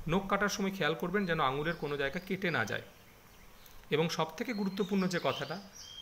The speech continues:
সেটা হচ্ছে জুতো। ঠিক মতো জুতো পরার অভ্যাস করা ডায়াবেটিস রোগীদের খুব দরকার। অনেক ক্ষেত্রে আমরা বলি মেডিকেটেড, অর্থাৎ স্পেশাল কিছু, আহ, জিনিস, স্পেশাল কিছু রকমের জুতো পাওয়া যায় যেটা ডায়াবেটিস রোগীদের জন্য দরকার।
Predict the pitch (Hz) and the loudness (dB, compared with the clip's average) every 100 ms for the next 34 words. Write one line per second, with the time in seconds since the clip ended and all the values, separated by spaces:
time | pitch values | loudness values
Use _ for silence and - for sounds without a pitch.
0 | - 165 170 175 202 135 147 - 101 - | 0 2 4 2 2 0 0 -4 -8 -10
1 | - - - 220 - 208 202 165 165 185 | -20 -6 -2 0 0 0 2 0 0 0
2 | 180 175 170 170 131 160 156 185 143 131 | 2 4 4 2 0 -2 -2 0 0 2
3 | 123 127 139 147 139 139 123 190 147 143 | 2 0 -4 -4 -2 -2 0 0 2 0
4 | - 190 - - - - 165 - 196 196 | 2 -2 2 4 4 4 0 4 2 6
5 | 175 165 170 165 165 143 139 160 170 180 | 4 6 2 2 0 0 -2 0 0 0
6 | 185 - - - 165 - - - - - | -2 -4 -8 -4 -4 -4 -6 -6 -2 2
7 | 180 165 196 190 190 185 - - 143 131 | 4 4 4 4 2 2 -2 -4 0 0
8 | 127 156 160 - - - - 180 214 208 | 0 0 0 -2 -4 -4 2 4 6 4
9 | 202 - 190 185 185 175 156 165 165 160 | 2 0 0 2 2 0 0 2 4 4
10 | 160 151 147 131 127 143 160 139 143 151 | 2 2 0 2 0 -2 -4 -2 0 -2
11 | 143 147 131 110 - | -2 -4 -2 -2 -2